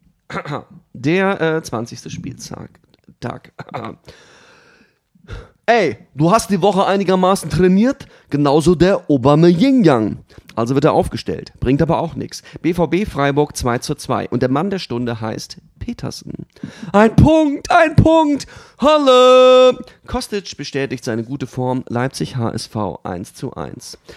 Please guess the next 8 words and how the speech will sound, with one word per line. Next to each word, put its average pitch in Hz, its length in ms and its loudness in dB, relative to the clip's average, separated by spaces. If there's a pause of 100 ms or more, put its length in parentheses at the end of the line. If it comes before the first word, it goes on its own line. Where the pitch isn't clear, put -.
(140)
Frankfurt 170 880 -4
Gladbach, - 720 -8
hart 160 220 -6
aber 139 140 -2
herzlich, 107 500 -6
zwei 113 260 -4
zu - 180 -6
null. 110 360 -4